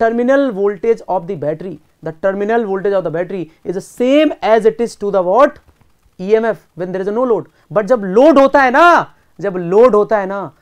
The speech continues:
जब लोड होता है, उस समय जो टर्मिनल वोल्टेज आता है ना, वो ईएमएफ़ से कम आता है। देखो आप, ये सौ अट्ठासी आ रहा है। थ्योरी के दो क्वेश्चन हो गए बेटा यहाँ, थ्योरी के दो क्वेश्चन हो गए यहाँ पर। जब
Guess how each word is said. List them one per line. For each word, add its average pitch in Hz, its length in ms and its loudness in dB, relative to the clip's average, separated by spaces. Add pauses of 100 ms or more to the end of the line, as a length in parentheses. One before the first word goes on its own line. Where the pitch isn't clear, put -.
(120)
जब 185 120 -6
लोड 240 380 4
होता 254 220 4
है, 160 280 -2 (160)
उस 277 180 -2
समय 269 180 2
जो 285 120 -2
टर्मिनल 277 500 0
वोल्टेज 269 340 2
आता 233 220 4
है 214 80 0
ना, 269 360 2 (180)
वो 233 180 -4
ईएमएफ़ 208 360 -2
से 220 140 -6
कम 190 260 -12
आता 160 200 -10
है। 156 60 -8
देखो 180 180 -10
आप, 151 180 -8 (180)
ये 196 80 0
सौ 262 160 0
अट्ठासी 196 420 -2
आ 180 80 -4
रहा 156 100 -6
है। - 60 -16 (260)
थ्योरी 247 200 0
के 269 80 0
दो 269 160 2
क्वेश्चन 269 260 -2
हो 277 60 2
गए 294 80 0
बेटा 285 200 0
यहाँ, 185 200 -4 (280)
थ्योरी 220 220 -4
के 233 100 -4
दो 202 220 0
क्वेश्चन 214 260 -6
हो 208 100 -8
गए 226 80 -6
यहाँ 214 140 -6
पर। 156 140 -10 (440)
जब 220 160 -4